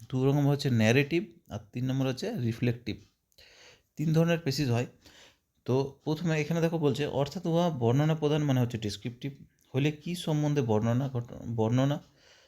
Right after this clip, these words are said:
ঘটনা প্রদান মানে হচ্ছে ন্যারেটিভ, হলে কি ঘটনার উল্লেখ, এবং ভাব প্রধান মানে হচ্ছে রিফ্লেকটিভ।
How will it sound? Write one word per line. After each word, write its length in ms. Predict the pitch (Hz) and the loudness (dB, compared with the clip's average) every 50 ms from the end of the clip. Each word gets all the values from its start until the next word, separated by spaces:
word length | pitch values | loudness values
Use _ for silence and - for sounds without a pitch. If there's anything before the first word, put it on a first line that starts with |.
| _ _ _ - | _ _ _ -14
ঘটনা 380 | 107 107 123 135 135 170 175 175 | -4 0 0 2 2 2 2 4
প্রদান 240 | 160 160 156 165 156 | 4 4 4 4 4
মানে 120 | 151 143 | 4 4
হচ্ছে 200 | 139 135 139 139 | 4 2 2 2
ন্যারেটিভ, 520 | 127 123 117 110 117 127 135 143 160 160 156 - _ _ _ _ - - _ _ _ _ _ | 2 4 4 4 4 4 2 0 -2 -6 -6 -10 _ _ _ _ -20 -20 _ _ _ _ _
হলে 200 | 131 131 143 160 | -4 -2 0 -2
কি 280 | 151 156 - - 170 175 | -2 -4 -6 -8 -8 -8
ঘটনার 560 | 160 - - 135 135 143 156 156 160 160 147 | -8 -4 -4 -2 0 2 2 4 4 2 2
উল্লেখ, 400 | - - 120 120 127 135 156 165 - - _ _ _ _ _ _ _ _ | 0 -2 -4 -2 -2 -2 -2 -4 -6 -10 _ _ _ _ _ _ _ _
এবং 280 | 101 123 156 175 165 143 - | -4 -2 0 0 0 -2 -2
ভাব 340 | 101 107 139 160 175 - - | 0 2 2 2 2 0 -4
প্রধান 480 | - 135 127 113 104 113 123 151 185 214 - - _ _ - | -2 0 2 2 2 2 0 0 -2 -4 -8 -12 _ _ -4
মানে 140 | 117 120 | -2 0
হচ্ছে 160 | 120 120 - 147 | 0 0 0 0
রিফ্লেকটিভ। 600 | 139 151 160 - 175 170 165 160 - - - | 0 0 0 2 2 2 2 0 -2 -8 -10